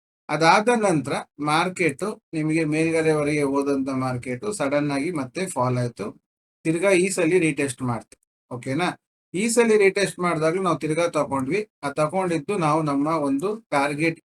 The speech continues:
ರೀಚ್ ಆಗ್ತಿದ್ದಂಗೆನೆ ಎಕ್ಸಿಟ್ ಆದ್ವಿ. So ಅದನ್ನ ನೋಡುದು ಅಂತ ಆದ್ರೆ ನಾವು ತಿರ್ಗಾ ಸೆಕೆಂಡ್ ಟೈಮ್ ತಗೊಂಡಿದ್ದು ಒನ್ ಸಿಕ್ಸ್ಟಿ ಏಟ್ ಗೆ.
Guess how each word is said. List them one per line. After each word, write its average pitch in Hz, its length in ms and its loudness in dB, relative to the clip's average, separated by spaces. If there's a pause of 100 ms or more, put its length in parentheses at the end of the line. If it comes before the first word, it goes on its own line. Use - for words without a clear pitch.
ರೀಚ್ 170 260 -2
ಆಗ್ತಿದ್ದಂಗೆನೆ 131 720 -2
ಎಕ್ಸಿಟ್ 147 560 -4
ಆದ್ವಿ. - 440 -10 (380)
So 185 60 -8 (100)
ಅದನ್ನ 202 280 -2
ನೋಡುದು 185 360 2
ಅಂತ 147 180 -2
ಆದ್ರೆ 135 320 -2
ನಾವು 160 240 -4
ತಿರ್ಗಾ 165 240 0
ಸೆಕೆಂಡ್ 180 440 -2
ಟೈಮ್ 165 220 2
ತಗೊಂಡಿದ್ದು 135 520 -2
ಒನ್ 160 300 0
ಸಿಕ್ಸ್ಟಿ 156 380 -6
ಏಟ್ 147 380 0
ಗೆ. 113 180 -10